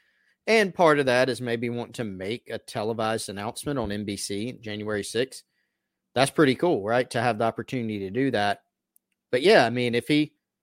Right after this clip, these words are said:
a lot of people are kinda waiting for the inevitable commitment to Alabama, and it didn't happen. Now,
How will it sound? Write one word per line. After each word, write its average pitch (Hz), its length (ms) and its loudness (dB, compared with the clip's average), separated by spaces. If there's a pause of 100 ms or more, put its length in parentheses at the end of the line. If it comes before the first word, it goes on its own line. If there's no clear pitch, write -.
(340)
a 123 60 2
lot 190 240 10
of - 80 -2
people 175 260 2
are 131 80 6
kinda 151 300 2
waiting 131 420 2
for 135 140 -4
the 123 160 -2
inevitable 120 500 0
commitment 110 460 -8
to 110 60 -4
Alabama, 107 440 -2
and 104 80 -4
it 104 200 -8
didn't 120 260 0
happen. 120 420 -2 (380)
Now, 139 260 6